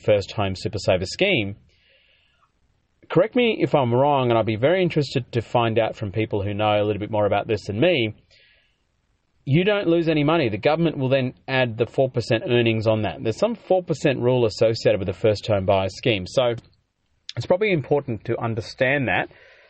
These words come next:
that it's kind of a guaranteed minimum four percent return on your money that you put in flagged as a First Home Super Saver Scheme amount. So who's eligible for this amount?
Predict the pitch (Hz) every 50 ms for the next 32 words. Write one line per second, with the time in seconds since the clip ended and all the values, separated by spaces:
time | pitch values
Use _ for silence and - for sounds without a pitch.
0 | _ - - - - - - 185 185 175 131 123 101 - 131 131 131 127 120 -
1 | 131 123 117 107 110 120 127 127 113 107 101 95 - - 104 - 104 95 - 104
2 | - - 101 95 - - 117 110 104 98 98 101 101 101 98 95 92 - _ _
3 | _ _ _ - 110 120 120 113 101 - - 113 104 - 123 113 107 104 101 98
4 | - - - 123 120 120 120 117 107 101 98 98 - - _ _ _ _ _ _
5 | - 101 98 107 - - 120 113 107 - - 117 104 101 95 - - 107 95 -
6 | 95 - - 92 92 92 90 - - - 101 95 90 90 92 110 131 127 98 -
7 | - _ _ _ _ _ _ _ - _ _ _ _ _ _ _ _ - 165 185
8 | 240 240 220 214 208 202 175 202 190 185 175 196 185 185 175 - 185 175 180 226
9 | 285 415